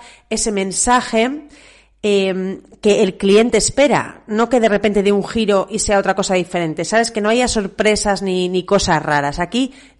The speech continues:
lo que tenemos que hacer es lo que el cliente espera de nosotros, lo que ya le hemos ido transmitiendo a través de la identidad visual, de los colores de marca, del, de los mensajes, del logotipo, de todo eso, de las imágenes que transmitimos,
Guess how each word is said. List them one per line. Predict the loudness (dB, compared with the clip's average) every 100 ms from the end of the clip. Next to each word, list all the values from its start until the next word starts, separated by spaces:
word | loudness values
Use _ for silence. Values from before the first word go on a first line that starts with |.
| _
lo | -2 0
que | 0
tenemos | -2 -2 -4
que | -4
hacer | -2 -2
es | -2
lo | -2
que | -4
el | -4
cliente | -2 -2 0 -2
espera | -4 -4 -4
de | -4
nosotros, | -8 -10 -12 -12 -12
lo | -10
que | -8
ya | -4
le | -4
hemos | -6 -6
ido | -6 -4
transmitiendo | -6 -6 -6 -4 -4
a |
través | -4 -4 -4 -4
de | -6 -6 -14 -20 -20 -20 -6
la | -2
identidad | -2 -2 0 0
visual, | 0 -2 -2 -2
de | -2
los | -6 -6
colores | -4 -4 -2
de | -2
marca, | -4 -4 -8
del, | -6 -8 -10 -14 -20 _
de | -6 -4 -4
los | -6
mensajes, | -6 -8 -6 0 0 0 -6 -8 -10 -12
del | -8 -4 -4 -4 -4
logotipo, | -4 -4 -4 -6 -6
de | -6 -4
todo | -2 2 2
eso, | 0 -2 0
de |
las | 0 -4
imágenes | -4 -4 -4 -6 -6
que |
transmitimos, | -8 -8 -6 -6 -4 -4 -6